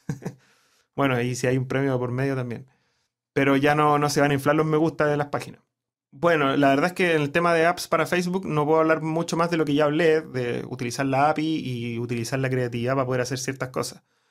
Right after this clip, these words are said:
Eh, ver qué datos te devuelve Facebook de los usuarios y ver qué puedes hacer con eso, o pedirle ciertos permisos para ciertas cosas.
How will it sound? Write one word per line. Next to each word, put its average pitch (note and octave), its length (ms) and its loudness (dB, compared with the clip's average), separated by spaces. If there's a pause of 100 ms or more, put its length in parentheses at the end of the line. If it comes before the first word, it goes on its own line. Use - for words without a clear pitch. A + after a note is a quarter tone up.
(380)
Eh, A#2+ 540 -2
ver C#3 260 0
qué C#3+ 120 0
datos D3 340 2
te C#3+ 100 0
devuelve C3+ 360 2
Facebook C#3+ 360 -2
de C#3 100 0
los C3 120 0
usuarios D#3+ 640 0 (320)
y B2 320 -8 (280)
ver C#3+ 200 -2
qué D3 100 0
puedes D3+ 180 2
hacer D3 160 -4
con F3+ 120 -4
eso, C3 220 -2
o C3 220 0
pedirle C#3+ 440 0
ciertos C#3 320 -4
permisos D3 420 -4
para C3 240 -4
ciertas C3 340 -8
cosas. - 360 -12